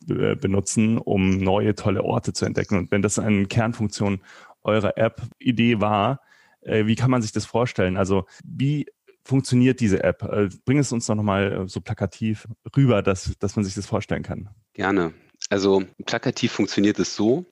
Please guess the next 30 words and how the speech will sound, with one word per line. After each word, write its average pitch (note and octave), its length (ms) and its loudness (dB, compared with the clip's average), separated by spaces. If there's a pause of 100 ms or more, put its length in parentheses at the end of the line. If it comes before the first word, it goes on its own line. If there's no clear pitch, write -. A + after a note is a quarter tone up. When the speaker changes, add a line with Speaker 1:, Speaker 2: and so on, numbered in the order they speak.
(220)
Speaker 2:
du G2 120 0
hast, - 380 -4
du G2 200 -8
siehst A2 380 -4
irgendwo G#2+ 420 2
einen E2+ 100 0
Ort, - 460 -2 (180)
also F2+ 180 -4
du F2 40 -4
siehst G2+ 220 -2
ein F2+ 140 0
Bild, B2+ 240 2
am F2 120 2
besten, F#2 400 -2
ich - 120 -10
meine, F#2 240 0
soziale F2 380 -2
Medien F2+ 280 2
nutzt - 220 -4
heutzutage E2 480 0
jeder, F2+ 280 2
die D#2+ 80 -2
meisten, E2+ 440 0
ich C#2 140 -6
meine, F#2 140 2
jetzt G2+ 140 -2
geht's - 180 -2
gerade G2 220 0
Richtung F#2+ 320 0
Video, B2 460 2